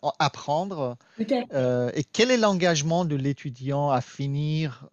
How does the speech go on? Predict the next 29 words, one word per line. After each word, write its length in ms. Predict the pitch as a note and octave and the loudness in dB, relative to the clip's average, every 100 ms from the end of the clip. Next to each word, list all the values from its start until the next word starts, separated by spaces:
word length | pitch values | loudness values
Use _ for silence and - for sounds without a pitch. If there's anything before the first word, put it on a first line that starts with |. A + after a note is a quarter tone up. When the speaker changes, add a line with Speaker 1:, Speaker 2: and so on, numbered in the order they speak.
| B2+ | -8
Speaker 1:
euh, 520 | B2 B2 A#2+ A#2+ A#2+ | -4 -2 -2 -4 -6
qui 540 | - - F#3+ F#3+ F#3+ F3+ | -10 -6 -2 2 0 -2
décide, 600 | D#3 D3 C3+ - F3 D3 C3+ | 0 0 0 -2 -4 -2 0
euh, 180 | B2+ B2 | 0 0
s'il 400 | - - C#3+ B2 | -2 -4 -4 -6
vraiment 480 | A#2 A#2+ C#3+ D3+ | -6 -2 0 2
mérite 680 | D3+ D3 C3 D3 F3+ - C3 | 2 2 2 2 -2 -4 -4
ces 180 | A#2 - | -4 -4
mille 180 | B2+ C3 | -4 -4
quatre 220 | C3 B2 | -4 -4
cents 140 | - A#2+ | -4 -4
dollars 380 | A#2 A#2+ B2 | 0 2 2
à 40 | A#2 | 2
la 120 | A#2 | 0
fin 160 | - A#2+ | -2 -8
du 120 | G#2+ | -8
jour ? 340 | G#2+ A2+ A2 _ | -8 -10 -10 _
Speaker 2:
Donc, 220 | G3 B3+ B3+ | -2 -2 0
c'est 180 | C#4+ | 0
sûr 380 | C4+ - F4+ G4 | 0 2 2 2
qu'il 180 | - B3+ | -2 0
y 40 | C4 | 2
a 160 | C#4 | 4
certains 420 | C#4 C#4+ - B3+ B3+ | 2 -2 -2 0 0
critères, 560 | - B3+ A3 A#3 C4+ | 0 -2 0 0 0
il 60 | A3+ | 0
y 40 | |
a 40 | G3+ | -2
certaines, 640 | G#3+ - C4 B3 B3+ A#3+ | -4 -4 -2 0 0 -2